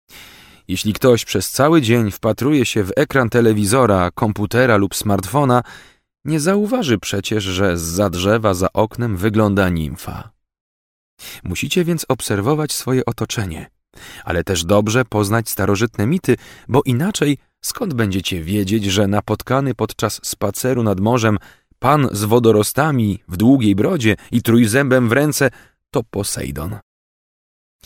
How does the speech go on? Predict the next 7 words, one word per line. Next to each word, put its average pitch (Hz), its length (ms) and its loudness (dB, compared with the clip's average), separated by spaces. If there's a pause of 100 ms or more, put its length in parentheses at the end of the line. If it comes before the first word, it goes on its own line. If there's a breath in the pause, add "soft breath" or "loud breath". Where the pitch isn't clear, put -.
(480 loud breath)
Ta 196 180 0
książka 147 520 2
pokaże 120 500 2
wam, 107 420 0
że 95 260 0
bohaterowie 104 760 0
mitologii 117 640 0